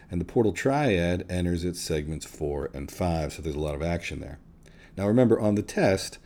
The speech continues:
the segments are typically written with Roman numerals instead of one, two, three, four, five,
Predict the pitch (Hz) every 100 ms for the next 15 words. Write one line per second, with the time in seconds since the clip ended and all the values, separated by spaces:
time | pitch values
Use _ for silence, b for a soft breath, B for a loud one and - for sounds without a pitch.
0 | B B B - - 120 113 104 95 87
1 | 117 120 107 98 95 85 87 85 82 -
2 | 80 92 90 87 110 107 104 101 98 95
3 | - 85 82 - - 80 78 78 76 73
4 | 78 80 85 82 80 78 - 71 - 98
5 | 87 82 78